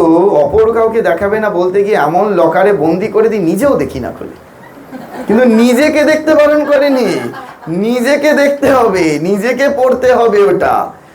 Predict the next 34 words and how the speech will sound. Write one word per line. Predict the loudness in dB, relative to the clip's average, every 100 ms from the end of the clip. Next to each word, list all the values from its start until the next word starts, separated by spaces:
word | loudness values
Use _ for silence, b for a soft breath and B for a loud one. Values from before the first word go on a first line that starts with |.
| B
অপর | 0 0 0 0 0 0
কাউকে | 2 2 2
দেখাবে | 0 0 0 -2
না | -2 -2
বলেছে। | -2 -2 -6 -6 -6
গুরুমন্ত্রের | -2 -2 0 0 -2 -2 -2 -2
জিনিস | -2 -2 0 0 0
গুরু | 0 0
সাধন, | 0 0 2 2 2 0 -4 B B B
বলছে | 0 0 0
আপন | 2 0 0 0 2 2
আপন | 0 0 0 0 0
সাধন | 0 0 0 0
কথা। | 0 0 0
আপনাদের | 0 0 0
কষ্ট | 0 -2 -2
দিচ্ছি | -4 -4 -2
না | 0
তো |
এসব | 0 -2 0
বলে? | 0 0 -4 -12 -16 B B B -4
আমার | 0 2 2
যেটা | 2 2 2
উচিত | 0 0 -2 0
মনে | 0
হয় | 0
আমি | 0
সেইগুলোই | 0 0 0 -2 -2
বলি | 0 0 0 0
আর | -2
কি, | -4
খুব | -2 0
প্রাসঙ্গিক | 0 0 0 0 -2
এইগুলো। | -2 -2 -4 -6